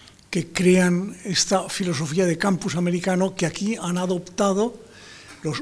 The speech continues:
ultracapitalistas, que son Podemos, claro, cuyo, mm,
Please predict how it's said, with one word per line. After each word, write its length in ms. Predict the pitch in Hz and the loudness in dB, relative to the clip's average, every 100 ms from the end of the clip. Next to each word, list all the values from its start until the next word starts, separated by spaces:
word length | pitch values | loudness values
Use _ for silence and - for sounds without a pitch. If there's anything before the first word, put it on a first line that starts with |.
| 311 | 0
ultracapitalistas, 1200 | 262 202 - 160 156 139 165 151 170 - 196 190 | 4 4 2 -4 -4 -6 -4 -2 0 0 -2 -4
que 100 | 170 | -4
son 260 | 170 190 | -2 -2
Podemos, 580 | 156 131 143 240 143 - | -4 -2 2 2 0 -6
claro, 340 | - 202 151 - - - - - - - - _ _ _ - | -6 -6 -6 -12 -20 -20 -20 -20 -20 -20 -20 _ _ _ -4
cuyo, 640 | 185 175 165 165 180 180 - 254 | 2 4 4 4 0 -6 -12 -6
mm, 300 | 214 160 | -4 -2